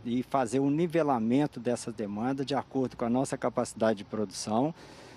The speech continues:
para que a gente consiga dar uma celeridade nessas, nessas, eh, cirurgias.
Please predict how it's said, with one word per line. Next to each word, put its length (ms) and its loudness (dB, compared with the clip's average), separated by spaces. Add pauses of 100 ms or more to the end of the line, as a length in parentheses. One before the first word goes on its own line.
(140)
para 160 2
que 140 0
a 60 2
gente 260 0
consiga 720 0 (340)
dar 120 2
uma 180 4
celeridade 920 2
nessas, 680 -2
nessas, 640 0
eh, 80 -8
cirurgias. 720 4